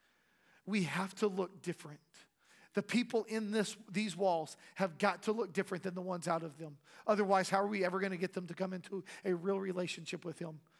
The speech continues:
If we look like them, if we talk like them, if we act like them, if we want all the th-, same things that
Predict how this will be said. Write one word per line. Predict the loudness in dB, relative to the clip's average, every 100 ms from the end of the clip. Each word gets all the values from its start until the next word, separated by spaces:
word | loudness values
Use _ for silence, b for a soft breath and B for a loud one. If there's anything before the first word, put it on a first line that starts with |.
| B B -2
If | 0
we | 0
look | 0 4 4 4
like | 2 4
them, | 2 2
if | 0
we | -4
talk | 2 2 4 2
like | 2
them, | 2
if | 0 -2
we | 4
act | 6 6 2
like | 2
them, | 2 0 -2 B 0
if | 2
we | 4
want | 6 6 6
all | 6 4
the | 2
th-, | -4 -2
same | 2 2
things | 2 0 2
that | 0